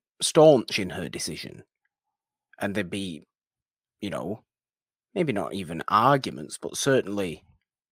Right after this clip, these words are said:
s-, pretty heavy debates between the two of them, is like, "I feel alone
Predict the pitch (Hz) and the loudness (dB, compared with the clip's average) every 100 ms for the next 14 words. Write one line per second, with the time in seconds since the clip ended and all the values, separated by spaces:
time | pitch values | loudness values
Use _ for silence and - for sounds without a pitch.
0 | - - - _ _ - _ - 110 - | -10 -10 -10 _ _ -20 _ -10 -8 -4
1 | 127 110 101 98 120 120 - - 104 - | -4 -2 -6 -2 0 0 -2 -8 -8 -6
2 | 117 107 87 - 139 143 - 76 87 92 | -4 -4 -6 -4 -2 -2 -4 -8 -8 -8
3 | 80 78 - - _ _ _ _ _ _ | -8 -8 -12 -20 _ _ _ _ _ _
4 | - 107 - 87 78 73 82 95 82 67 | -2 -2 -2 -8 -8 -6 -4 -4 -6 -12